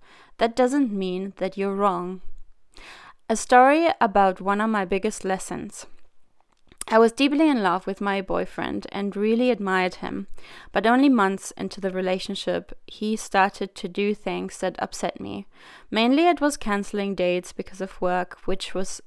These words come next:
not really his fault, but I would have wanted him to be more transparent about the time that he had and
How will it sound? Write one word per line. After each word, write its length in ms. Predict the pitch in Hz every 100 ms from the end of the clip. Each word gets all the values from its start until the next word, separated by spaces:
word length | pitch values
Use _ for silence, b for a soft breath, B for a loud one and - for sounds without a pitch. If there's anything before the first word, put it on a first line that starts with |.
| -
not 260 | 226 247 202
really 220 | 202 190
his 240 | 185 -
fault, 280 | - 165 156 B B B B
but 140 | -
I 100 | 240
would 160 | 269 349
have 180 | 359 -
wanted 300 | 214 220 -
him 240 | 185 185
to 160 | - 190
be 160 | 196
more 280 | 196 190 185
transparent 720 | - 185 - 196 196 185 180
about 440 | - 190 180 180
the 80 | 190
time 380 | 190 190 175 175
that 100 | 180
he 160 | 190 190
had 340 | 190 - - - - - B B B B -
and 460 | 233 226 233 -